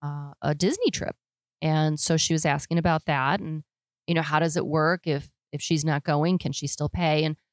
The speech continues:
so she's doing incentive trips for her, her five top agents.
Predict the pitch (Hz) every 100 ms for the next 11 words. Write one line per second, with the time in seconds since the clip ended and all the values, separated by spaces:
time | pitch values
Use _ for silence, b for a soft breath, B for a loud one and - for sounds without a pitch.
0 | _ - 240 - 269 - 247 208 175 -
1 | 233 254 - 156 151 - - - _ _
2 | - 165 151 151 165 196 - _ - 175
3 | - 175 170 - 165 170 - - 151 165
4 | _ _ _ _ _ 240 415 - - -